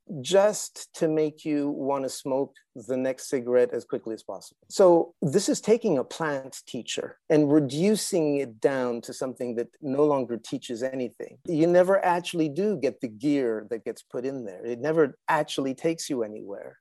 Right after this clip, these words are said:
but it just tickles your neurons just enough to want to get you. And so they've turned a very powerful and dangerous plant teacher into this hooking drug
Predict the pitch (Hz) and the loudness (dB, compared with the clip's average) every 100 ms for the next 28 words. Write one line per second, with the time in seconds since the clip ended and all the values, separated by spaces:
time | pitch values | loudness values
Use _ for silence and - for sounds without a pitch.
0 | - 139 139 127 202 - - - 214 196 | 0 2 2 4 2 2 -2 -2 2 4
1 | 160 127 - - 135 135 143 156 143 123 | 4 0 -6 -4 -2 0 0 2 0 -2
2 | 113 117 202 175 - 165 143 - 147 131 | -6 -6 -6 -4 -6 -4 -6 -6 -4 -2
3 | 127 123 113 131 - 127 123 _ - 135 | 0 -2 -4 -6 -4 -6 -6 _ -2 0
4 | - 139 123 113 - 165 175 131 113 - | 4 6 6 2 0 2 2 2 -4 -10
5 | - 113 143 160 - - 131 123 - 113 | -8 -2 0 0 -4 -6 -4 -4 -8 -12
6 | 104 _ 107 98 104 113 107 104 92 - | -14 _ -16 -8 -8 -8 -10 -8 -8 -8
7 | - - - - 120 113 110 - - - | -14 -16 -10 -10 -8 -10 -10 -14 -14 -12
8 | - - _ - 160 180 143 113 107 - | -12 -14 _ 0 0 2 0 2 0 -2
9 | - - - - - 190 160 120 117 120 | -8 -12 -20 -4 -2 2 2 2 0 -4
10 | _ 127 117 127 151 180 | _ -8 -2 0 0 -2